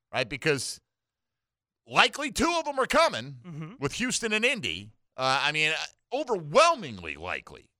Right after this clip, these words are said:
Speaker 1: that two of them are coming at this point in time. I, I would suppose that about the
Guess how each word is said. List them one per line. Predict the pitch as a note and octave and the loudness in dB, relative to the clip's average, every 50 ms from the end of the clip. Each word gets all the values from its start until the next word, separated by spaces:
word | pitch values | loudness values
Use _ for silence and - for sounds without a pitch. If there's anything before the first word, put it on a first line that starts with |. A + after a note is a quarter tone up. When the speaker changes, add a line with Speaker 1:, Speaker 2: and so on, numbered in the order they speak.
| _ _ | _ _
Speaker 1:
that | B2+ B2+ B2 A#2 - _ - | 4 4 4 4 0 _ -8
two | - D3+ D3 | -2 -2 -2
of | A#2+ G2 | 0 0
them | F#2 G#2+ G2 - F#2+ _ | -2 -6 -6 -6 -8 _
are | G#2 G#2 G2 | -6 -6 -4
coming | - - C3 A2+ G2+ E2+ C#2+ D2 D2 _ _ _ _ _ _ _ _ _ | -2 -2 -2 -2 -2 -4 -8 -10 -12 _ _ _ _ _ _ _ _ _
at | - A#2 B2+ - | 0 0 0 2
this | C#3 C3+ - | -4 -4 -4
point | - - B2+ C3 G#2+ | -6 -8 -8 -8 -8
in | F#2 A#2 | -8 -6
time. | C3+ A#2+ A#2+ A2+ | -4 -4 0 2
I, | C3 C#3 C#3 - | 2 0 2 2
I | D#3 F3+ | -2 -2
would | F#3 F#3 F#3 C3 | -2 -4 -8 -6
suppose | - - D3 - G3+ A#3+ C#4+ E3+ B2+ | -6 -8 -6 -4 -6 -6 -6 -6 -8
that | D3 C3+ - | -8 -8 -6
about | D3+ D3 F3 E3+ - | -2 0 0 0 0
the | E3 D#3 | -4 -10